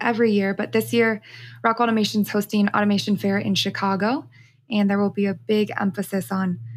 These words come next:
sustainability and how manufacturing will tie in with sustainability and productivity in new ways.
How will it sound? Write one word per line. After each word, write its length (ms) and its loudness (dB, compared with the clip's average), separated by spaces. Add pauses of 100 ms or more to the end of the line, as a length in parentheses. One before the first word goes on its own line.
sustainability 1080 2
and 160 -2
how 520 -2 (380)
manufacturing 800 2
will 400 0
tie 240 2
in 180 2
with 120 0
sustainability 640 0
and 100 -2
productivity 600 -4
in 100 0
new 140 0
ways. 420 -14